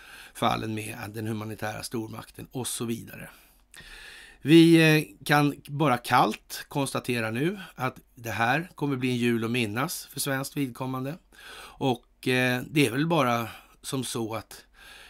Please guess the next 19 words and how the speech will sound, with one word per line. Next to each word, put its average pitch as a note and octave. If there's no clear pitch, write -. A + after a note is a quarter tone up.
ett B2+
land A#2
eller A2+
en A2+
befolkning C3
har A2+
den G#2
ledning A2
som G2+
den A#2+
har A#2
förtjänat C#3+
och -
vi A#2
förtjänar C3+
inte A#2+
bättre. G#2+
Och, -
eh, A#2